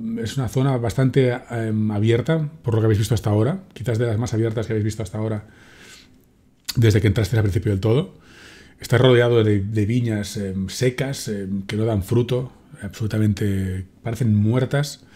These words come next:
La niebla cubre todo el lugar, es oscuro, es casi de noche. La, las nubes, evidentemente, cubren todo rastro de estrellas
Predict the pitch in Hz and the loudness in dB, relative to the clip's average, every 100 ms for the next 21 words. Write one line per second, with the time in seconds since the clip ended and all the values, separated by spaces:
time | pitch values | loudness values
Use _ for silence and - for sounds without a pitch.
0 | - - - - _ _ 113 101 110 131 | -20 -20 -20 -20 _ _ -4 0 6 6
1 | 131 117 92 123 117 107 117 110 104 104 | 6 4 2 2 2 2 2 4 4 2
2 | 117 127 - - _ - 120 147 - 127 | 2 -2 -10 -20 _ -10 -2 -2 0 0
3 | 120 131 147 - _ 131 113 135 - 117 | 2 0 -4 -18 _ -2 0 -2 0 0
4 | 107 107 127 143 - _ _ _ _ 117 | 2 2 0 -4 -6 _ _ _ _ -6
5 | 107 101 98 95 117 107 117 110 107 107 | -4 -4 -4 -2 0 2 2 2 2 0
6 | 107 123 113 104 117 113 107 117 - 110 | 0 2 2 2 2 0 2 -2 -2 -4
7 | 98 - 104 110 127 | -4 -2 -2 -2 -4